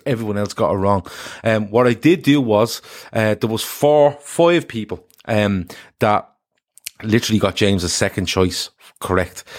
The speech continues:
So what I done was I put those five in, in no particular order, and I'm gonna get one of the lads to pick it out for me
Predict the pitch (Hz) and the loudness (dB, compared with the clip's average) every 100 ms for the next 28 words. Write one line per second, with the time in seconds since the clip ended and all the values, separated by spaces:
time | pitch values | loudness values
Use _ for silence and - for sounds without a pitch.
0 | - - 117 98 104 110 113 107 98 95 | -16 -4 -2 2 2 4 2 2 2 -2
1 | - 123 107 101 - 98 95 90 - - | -4 -2 0 0 0 2 2 2 -2 -2
2 | 104 95 87 - _ 120 120 117 - 113 | 0 0 -2 -8 _ 0 2 0 0 2
3 | 131 151 156 139 123 107 98 92 90 - | 4 2 0 -4 -2 2 4 4 2 -2
4 | - - 92 101 101 98 92 101 92 92 | -14 -6 -2 0 2 0 0 0 2 2
5 | 87 - - 92 92 90 85 95 | 0 -4 -4 -2 2 0 0 -4